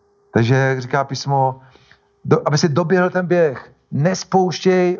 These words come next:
oči z Ježíše. Nespouštěj oči z Ježíše, on je původce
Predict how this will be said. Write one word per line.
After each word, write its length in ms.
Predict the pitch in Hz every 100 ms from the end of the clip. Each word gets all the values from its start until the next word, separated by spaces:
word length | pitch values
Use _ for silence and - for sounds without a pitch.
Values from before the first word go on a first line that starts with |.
| -
oči 540 | 175 175 - 165 170 160
z 180 | 135 123
Ježíše. 640 | 151 131 143 - 113 95 - _ _ _ - - - _ _ _ _ _ -
Nespouštěj 760 | 165 165 170 165 170 160 156 160 - -
oči 400 | 170 165 151 143
z 80 | 135
Ježíše, 600 | 143 147 139 - 135 135 - -
on 140 | 143
je 80 | 147
původce 920 | 147 - 196 185 180 - - 131 98